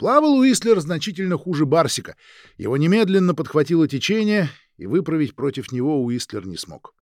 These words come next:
Иртыш оказался коварной рекой. Есть такие реки, течение вроде не быстрое, но из-за глубины тянет. Стоит угодить в поток, унесет.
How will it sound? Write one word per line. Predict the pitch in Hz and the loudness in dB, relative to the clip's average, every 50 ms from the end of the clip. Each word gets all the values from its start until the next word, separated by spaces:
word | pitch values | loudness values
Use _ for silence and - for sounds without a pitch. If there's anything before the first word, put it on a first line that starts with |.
| _ _ _ _ _ _ _ _ _ | _ _ _ _ _ _ _ _ _
Иртыш | - - - 139 135 - 262 302 226 285 | -6 -4 -2 -2 -2 0 0 2 2 0
оказался | 285 302 254 220 202 247 254 - - 269 175 | 0 -2 0 2 2 2 2 2 0 -2 -4
коварной | - 214 202 180 165 170 180 185 196 208 208 | -2 -2 0 2 2 2 2 2 0 -2 -2
рекой. | 208 202 - 143 156 160 123 - _ _ _ _ _ _ _ _ _ _ _ _ _ | -2 -2 -2 -2 -2 -2 -2 -4 _ _ _ _ _ _ _ _ _ _ _ _ _
Есть | - 151 185 185 156 - | -10 -4 -2 -2 0 0
такие | 147 - - 139 131 131 | -2 -2 -2 0 2 2
реки, | 160 208 170 - 87 80 | 2 2 2 0 -6 -14
течение | - - 107 - 240 226 170 135 117 | -14 -12 -10 -8 -6 -4 -4 -4 -4
вроде | 120 123 113 101 | -4 -4 -4 -2
не | 127 151 | -2 0
быстрое, | 170 247 262 - - - 110 98 85 | 2 2 2 2 0 -2 -6 -6 -6
но | 90 117 143 160 135 107 - _ _ - | -8 -8 -8 -8 -8 -10 -14 _ _ -8
из-за | 151 123 120 113 151 | -8 -6 -4 -2 -2
глубины | 147 160 175 180 156 190 202 214 185 | -2 0 0 0 0 2 2 2 0
тянет. | - - - 208 202 185 120 95 - _ _ _ _ _ _ _ _ _ _ _ _ _ | 2 4 4 4 4 2 -2 -6 -10 _ _ _ _ _ _ _ _ _ _ _ _ _
Стоит | - - - 190 196 160 143 | -4 4 6 8 8 8 6
угодить | 151 139 151 156 180 160 - | 4 2 2 2 0 -2 -4
в | - | -4
поток, | - 147 123 - 170 156 - | -4 -4 -2 -2 -2 -4 -4
унесет. | 123 113 110 104 - - 165 160 - - | -4 -6 -4 -4 -2 -2 -2 -2 -4 -8